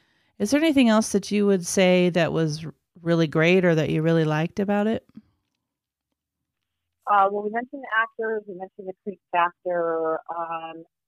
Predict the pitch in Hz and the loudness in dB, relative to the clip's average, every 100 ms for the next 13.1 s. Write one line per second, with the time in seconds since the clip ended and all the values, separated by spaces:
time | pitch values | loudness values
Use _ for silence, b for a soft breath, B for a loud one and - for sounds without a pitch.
0 | _ 185 - 226 202 180 - - 185 190 | _ -12 -10 -6 -6 -6 -8 -14 -8 -6
1 | 190 190 - 175 - 170 165 156 156 170 | -6 -8 -10 -10 -8 -6 -6 -8 -18 -12
2 | 156 160 160 151 - 151 170 170 165 156 | -10 -10 -12 -10 -8 -2 2 2 0 -2
3 | 151 151 - 180 175 - _ _ _ _ | 0 0 -2 -2 -2 -4 _ _ _ _
4 | 381 453 - 392 466 453 _ 285 285 220 | 2 2 0 -2 0 -2 _ -4 -2 -4
5 | 185 _ _ 202 190 226 185 170 - - | -6 _ _ -6 -2 -2 -4 -8 -8 -8
6 | 156 151 143 127 - _ 214 254 208 190 | -6 -6 -8 -12 -14 _ 4 6 6 4
7 | 196 - 190 175 151 156 160 - _ _ | 0 -2 -4 -2 -4 -4 -6 -10 _ _
8 | _ _ _ _ _ _ _ B B B | _ _ _ _ _ _ _ B B B
9 | 220 - 247 269 320 359 349 - 285 254 | -8 -2 0 2 2 0 -6 -4 -2 -2
10 | 247 247 240 233 226 196 - 214 262 - | 0 2 2 2 0 -2 -4 -6 -6 -6
11 | 202 180 - 190 180 - 190 170 190 202 | -4 -4 -4 -4 -4 -2 -4 -4 -8 -12
12 | 196 220 196 214 208 - 202 - 196 208 | -6 -8 -2 0 0 -2 -4 -4 0 0
13 | 214 | 0